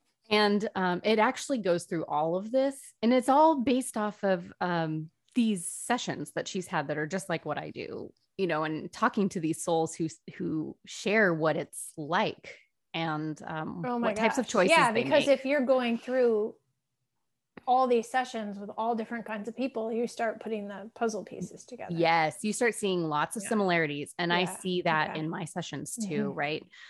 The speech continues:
Speaker 1: And it's so interesting. And so, um, yeah, so we, we get to, we never have to come down and reincarnate. Like,
Speaker 2: Yeah.
Speaker 1: we get to heal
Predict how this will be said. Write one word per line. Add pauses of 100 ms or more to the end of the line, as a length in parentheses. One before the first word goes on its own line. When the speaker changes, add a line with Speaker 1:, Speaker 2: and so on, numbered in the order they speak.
(420)
Speaker 1:
And
it's
so
interesting.
And
so,
um,
yeah,
so
we,
we
get (120)
to,
we
never
have (140)
to
come (1000)
down
and
reincarnate. (200)
Like,
Speaker 2:
Yeah. (380)
Speaker 1:
we
get
to
heal